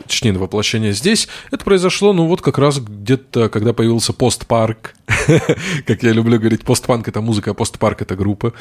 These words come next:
Я до сих пор удивляюсь, что никто еще этого не придумал до меня, и что в две тысячи шестнадцатом году это пришло именно мне в голову, как мне написал один знакомый.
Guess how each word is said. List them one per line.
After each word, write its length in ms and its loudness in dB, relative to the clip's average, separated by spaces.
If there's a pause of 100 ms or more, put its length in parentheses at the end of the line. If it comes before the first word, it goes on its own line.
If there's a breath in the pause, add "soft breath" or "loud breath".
(340 loud breath)
Я 160 4
до 240 4
сих 260 2
пор 420 4
удивляюсь, 540 4
что 240 0
никто 460 4
еще 260 4
этого 240 0
не 140 0
придумал 420 0
до 180 2
меня, 440 -2 (340 loud breath)
и 80 2
что 360 2
в 80 0
две 120 -2
тысячи 480 0
шестнадцатом 640 0
году 180 4
это 200 2
пришло 380 -2
именно 220 0
мне 220 2
в 80 0
голову, 440 4
как 260 -2
мне 260 0
написал 400 0
один 200 0
знакомый. 540 -2